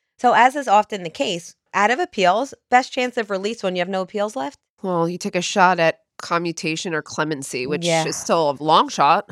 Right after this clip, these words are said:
Speaker 1: Yeah,
Speaker 2: But
Speaker 1: so
Speaker 2: commutation could happen for extreme sentences like hers.
Speaker 1: Yeah, so commutations are used, they lessen punishment.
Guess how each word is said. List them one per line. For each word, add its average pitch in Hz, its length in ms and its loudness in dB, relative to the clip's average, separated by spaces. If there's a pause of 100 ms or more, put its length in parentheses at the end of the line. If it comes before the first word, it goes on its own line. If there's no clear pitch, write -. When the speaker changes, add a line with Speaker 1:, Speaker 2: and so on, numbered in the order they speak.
Speaker 1:
Yeah, 170 260 4
Speaker 2:
But 170 80 -2
Speaker 1:
so 180 220 4
Speaker 2:
commutation 190 680 0
could - 140 -6
happen 160 320 -2
for 151 140 -6
extreme 147 400 -10
sentences 143 520 -8
like 131 180 -8
hers. 139 320 -10
Speaker 1:
Yeah, 151 240 -6
so 214 200 4
commutations 220 720 -2
are 170 180 2
used, 170 560 -6
they 190 180 0
lessen 185 380 0
punishment. 185 540 -8